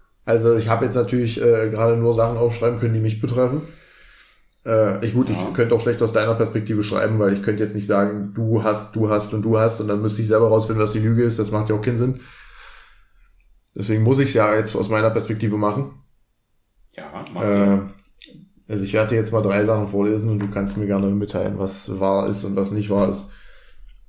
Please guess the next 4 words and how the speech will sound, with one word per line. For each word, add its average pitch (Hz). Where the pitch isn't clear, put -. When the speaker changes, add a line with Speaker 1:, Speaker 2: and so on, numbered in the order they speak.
Speaker 1:
Erstens, 113
ich 107
liebe 127
Rosenkohl. 104